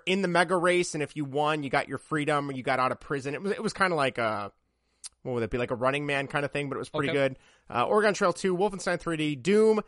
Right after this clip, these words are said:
Speaker 1: SimTown, and SimCity two thousand. SimTown was a lot of fun. Commander
Speaker 2: Okay.
Speaker 1: Keen,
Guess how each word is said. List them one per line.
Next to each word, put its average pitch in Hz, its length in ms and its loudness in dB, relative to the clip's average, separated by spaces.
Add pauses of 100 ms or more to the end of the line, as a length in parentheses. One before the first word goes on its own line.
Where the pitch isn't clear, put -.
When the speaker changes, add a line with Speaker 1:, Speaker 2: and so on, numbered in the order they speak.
Speaker 1:
SimTown, 294 720 2
and 156 100 0
SimCity 196 540 -4
two 185 140 -8
thousand. 165 400 0
SimTown 165 440 -2
was 120 120 -6
a - 20 -10
lot 117 180 0
of 113 60 -4
fun. 123 400 -4 (440)
Commander 214 320 2
Speaker 2:
Okay. 165 100 -14
Speaker 1:
Keen, 202 340 2